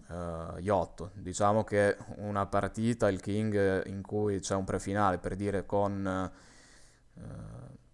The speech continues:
anche se, eh, dieci pezzi contro undici o dieci contro dieci, insomma, no?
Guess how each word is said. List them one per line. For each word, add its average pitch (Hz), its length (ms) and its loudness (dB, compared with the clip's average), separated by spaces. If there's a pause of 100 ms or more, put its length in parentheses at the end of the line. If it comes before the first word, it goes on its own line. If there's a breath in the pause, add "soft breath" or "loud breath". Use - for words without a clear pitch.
(140)
anche 95 640 0 (460)
se, 107 880 6
eh, 92 100 -2
dieci 113 600 2
pezzi 123 400 8
contro 104 520 4
undici 104 520 0
o 98 80 4
dieci 110 320 4
contro 107 320 2
dieci, 92 380 -2
insomma, 92 440 0
no? 110 220 0